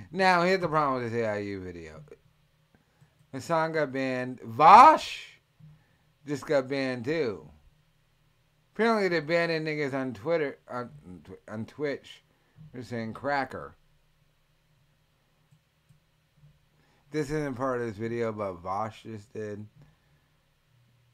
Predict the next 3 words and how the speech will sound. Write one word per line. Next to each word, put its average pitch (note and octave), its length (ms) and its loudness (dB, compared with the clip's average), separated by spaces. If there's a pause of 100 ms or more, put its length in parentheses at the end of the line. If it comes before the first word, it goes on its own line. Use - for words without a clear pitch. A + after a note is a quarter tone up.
(320)
But, A2 220 -10
uh... G#2+ 560 -10 (1400)
Now, D3+ 340 -2